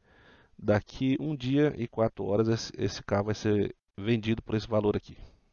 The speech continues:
Se esse cara ganhar o bi-, o lance, né, no bid. Né, alguém, por, então, por enquanto, o lance dela tá aí nesse aqui, ó. Se ninguém,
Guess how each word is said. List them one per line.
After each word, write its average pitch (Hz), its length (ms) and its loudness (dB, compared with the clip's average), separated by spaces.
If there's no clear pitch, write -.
Se - 160 -6
esse - 140 -6
cara 104 200 2
ganhar 101 380 2
o 98 80 -2
bi-, 90 340 -6
o 92 240 -8
lance, 90 360 -4
né, 92 100 0
no 92 120 -6
bid. 92 460 -4
Né, 85 100 -6
alguém, 95 380 -4
por, - 180 -8
então, 104 240 -2
por 117 140 -4
enquanto, 107 440 -4
o 113 60 -6
lance 104 240 0
dela 98 200 0
tá 113 120 -2
aí 110 80 4
nesse 113 260 0
aqui, - 220 -8
ó. 104 120 -10
Se - 120 -12
ninguém, 113 500 -2